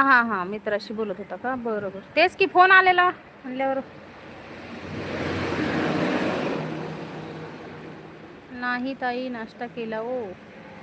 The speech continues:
हा, तुमचं झालं का ताई? हा,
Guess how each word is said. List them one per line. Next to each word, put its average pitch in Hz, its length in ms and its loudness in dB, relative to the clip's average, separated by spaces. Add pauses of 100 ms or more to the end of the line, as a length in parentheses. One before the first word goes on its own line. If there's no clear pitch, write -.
हा, 214 160 -4 (1500)
तुमचं 233 300 2
झालं 233 320 4
का 233 220 0
ताई? 220 400 0 (1500)
हा, 330 320 12